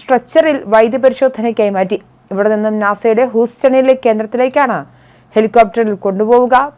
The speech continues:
പേടകത്തിനടുത്തേക്ക് ആദ്യം എത്തിയത് നേവി സെയിലിന്റെ ബോട്ടാണ്.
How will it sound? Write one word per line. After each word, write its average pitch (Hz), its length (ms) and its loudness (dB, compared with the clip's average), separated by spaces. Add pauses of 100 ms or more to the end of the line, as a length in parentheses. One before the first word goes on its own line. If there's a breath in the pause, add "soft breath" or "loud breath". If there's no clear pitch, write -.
പേടകത്തിനടുത്തേക്ക് 254 1000 2
ആദ്യം 262 260 4
എത്തിയത് 247 340 4 (540 soft breath)
നേവി 277 280 4 (100)
സെയിലിന്റെ 247 420 0 (180)
ബോട്ടാണ്. 190 400 2